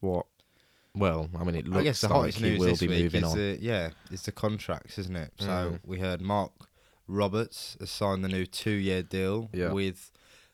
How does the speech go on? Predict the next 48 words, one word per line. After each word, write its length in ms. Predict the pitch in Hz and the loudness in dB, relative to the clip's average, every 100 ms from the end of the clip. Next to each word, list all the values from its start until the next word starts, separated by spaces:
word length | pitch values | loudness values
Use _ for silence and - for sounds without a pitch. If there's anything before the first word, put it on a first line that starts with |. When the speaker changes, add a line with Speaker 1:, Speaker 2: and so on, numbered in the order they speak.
| - | -4
Speaker 2:
um, 520 | 95 92 90 90 87 - | 0 0 0 -2 -6 -6
an 80 | 104 | -4
option 260 | 101 - 92 | -4 -4 -8
of 40 | |
a 20 | |
third. 540 | 92 - 92 95 110 - _ _ _ _ _ _ _ - | -6 -2 0 2 0 -4 _ _ _ _ _ _ _ -12
If 160 | 104 | -8
it 80 | 107 - | -6 0
goes 420 | 107 104 - - | 2 2 0 0
through 200 | 107 104 | 2 0
to 120 | - | 0
the 100 | 92 | -2
third 400 | - 92 87 85 | -2 -2 0 0
year, 120 | 92 | 0
he'll 60 | 101 | 0
be 80 | 95 | -2
thirty-four 600 | - 101 82 - 104 95 | -2 0 0 -2 -4 -2
by 100 | 87 | -4
the 80 | 85 | -4
time 220 | 92 90 | -6 -4
he 60 | 87 | -4
leaves 220 | 87 85 | -6 -6
Blues, 360 | - 87 98 - | -6 -4 -4 -6
or 320 | 98 92 85 | -4 -2 -2
that 180 | 80 92 | -4 -6
contract 440 | - 95 85 90 90 | -6 -8 -6 -6 -4
ends. 400 | 87 92 - - _ _ _ - - - - - - - | -6 -6 -12 -20 _ _ _ -20 -20 -20 -20 -20 -20 -2
Speaker 1:
Crazy 340 | 131 127 101 | 4 6 6
though, 120 | 87 | 4
to 120 | 85 - | 2 0
be 100 | 82 | -4
fair. 300 | - 87 87 | 2 2 4
I 40 | |
mean, 160 | 101 98 | 2 2
I 80 | |
remember 280 | 101 110 101 | 2 2 2
when 120 | 98 98 | 2 2
he 80 | |
joined, 600 | 87 101 104 87 82 82 - - | 0 2 2 2 2 -2 -8 -6
Speaker 2:
Mm. 400 | 95 90 87 82 _ _ | -4 -4 -4 -8 _ _
Speaker 1:
I 100 | - | 0
did 160 | 101 95 | 2 0
not 300 | 104 110 - | 2 2 0
see 380 | - - 107 101 | -4 0 2 4
him 240 | 90 87 | 2 0
being, 480 | 82 95 87 87 85 | 2 2 4 2 0
right 300 | - 123 135 101 | 2 4 6 6
now, 380 | 107 87 80 | 4 4 2